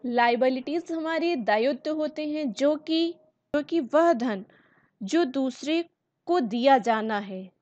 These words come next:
जो हमें करना ही है। जैसे कि जो भी बिल होते हैं हमें पेमेंट उनकी करनी ही है। कोई भी आपने लोन लिया जिसे आपको एक निश्चित समय में वापस करना है वो अमाउंट,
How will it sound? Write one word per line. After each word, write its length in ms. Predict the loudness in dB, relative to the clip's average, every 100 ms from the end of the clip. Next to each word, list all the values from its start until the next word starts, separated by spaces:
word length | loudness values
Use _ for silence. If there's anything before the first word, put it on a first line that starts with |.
| -14
जो 180 | -4 -4
हमें 320 | -2 -2 -2
करना 400 | -2 0 0 -4
ही 260 | -2 -2 -2
है। 160 | -6 -10 _ _ _ -14
जैसे 480 | 0 0 0 -2 -4
कि 200 | -2 -4
जो 240 | -2 -2
भी 160 | 0 -2
बिल 260 | 0 0 0
होते 320 | 0 0 -4
हैं 160 | -4
हमें 280 | -4 -2 -4 -6 _ -8
पेमेंट 580 | -4 -2 -2 -4 -6 -8
उनकी 280 | -6 -4 -6
करनी 500 | -4 -4 -2 -2 -2
ही 180 | -2 -4
है। 200 | -6 -10 _ _ _ _ _ _ -2
कोई 240 | 0 2
भी 160 | 2 2
आपने 340 | 2 2 -2
लोन 320 | 0 0 0 0
लिया 420 | 0 -2 -2 -6 _ _ _ _ _ _ -18
जिसे 380 | -8 -6 -4 -4
आपको 540 | 0 -2 -2 _ -6
एक 280 | -4 -8 -6
निश्चित 680 | -6 -8 -10 -16 -10 -10 -10
समय 340 | -10 -6 -4
में 160 | -4 -6
वापस 440 | -4 -4 -4 -8
करना 300 | -8 -6 -6
है 260 | -8 -10 -14 _ _ _ _ _
वो 120 | -6 -4
अमाउंट, 380 | -2 -4 -6